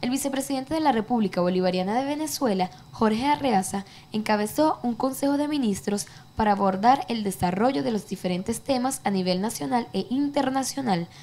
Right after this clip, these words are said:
A través de un reporte de Venezolana de Televisión, se conoció que en el Salón Néstor Kirchner del Palacio de Miraflores, el Ejecutivo Nacional revisó todos los proyectos y obras que se han venido ejecutando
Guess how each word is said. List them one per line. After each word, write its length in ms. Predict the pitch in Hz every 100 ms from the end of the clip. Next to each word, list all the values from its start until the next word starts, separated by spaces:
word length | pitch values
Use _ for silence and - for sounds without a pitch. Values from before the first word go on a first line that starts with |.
| - -
A 100 | 214
través 420 | 214 196 226 262 -
de 80 |
un 100 | 190
reporte 540 | 196 240 - 226 202 185
de 100 | 180
Venezolana 640 | 180 175 - 196 208 175
de 120 | 165
Televisión, 680 | 170 196 208 247 - 262 226 - -
se 140 | 269
conoció 560 | 277 302 320 - 247 214
que 80 | 214
en 80 |
el 140 | 208 196
Salón 500 | 202 226 220 185 180
Néstor 360 | 196 - 277
Kirchner 580 | - 311 220 220 208 214 - - -
del 160 | 196
Palacio 460 | 190 196 220 185 175
de 80 | 175
Miraflores, 720 | 220 285 285 285 208 190 185 -
el 120 | 214
Ejecutivo 500 | 226 247 233 294 311
Nacional 580 | 311 311 254 262 196 180 - - - - -
revisó 460 | 226 226 220 294 294
todos 320 | - 302 311
los 160 | 302
proyectos 540 | - 220 233 240 285 285
y 120 | 262 240
obras 380 | 214 190 190
que 100 | - 214
se 180 | 214
han 180 | 214 233
venido 260 | 269 277 277
ejecutando 640 | 277 277 240 240 202 175